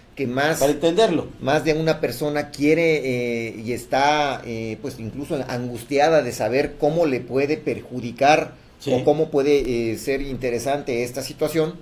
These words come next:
Speaker 1: Eh, en la parte, eh, social, bueno, pues estamos hablando de una situación sumamente sensible.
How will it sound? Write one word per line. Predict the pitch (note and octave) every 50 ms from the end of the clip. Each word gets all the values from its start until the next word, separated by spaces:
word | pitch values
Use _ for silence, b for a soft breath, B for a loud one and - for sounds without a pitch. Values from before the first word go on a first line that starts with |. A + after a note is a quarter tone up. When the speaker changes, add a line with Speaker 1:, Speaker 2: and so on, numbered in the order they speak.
| B B B B B B B B -
Speaker 1:
Eh, | C3 C3 C3 C3 C3 B2+ C3 C3 C3 - - -
en | D#3 D3+ C#3+ C#3+
la | C#3 C3+ C3+ -
parte, | E3 E3+ F3+ F3 F3 - F#3 F3+ F3 F3 - D3 C#3+ C3
eh, |
social, | B2+ - - D3 B2 A#2 - - F3 F3 E3 E3+ F#3 F#3+ E3+ B2+
bueno, | C#3 D#3 D#3
pues | D#3 - -
estamos | - - C#3+ D#3+ E3 E3
hablando | D#3+ D3 D3+ D3+ D#3+ D#3+ E3+
de | D#3 D3
una | C3+ C#3+ D#3 D#3
situación | - - - C#3 B2 C3 D3 C#3
sumamente | C3 - E3+ F#3 F3 E3 E3 E3 E3 F#3
sensible. | E3 - C3 A2+ A2+ - - F3+ F#3+ D#3 A#2+ G2+ G2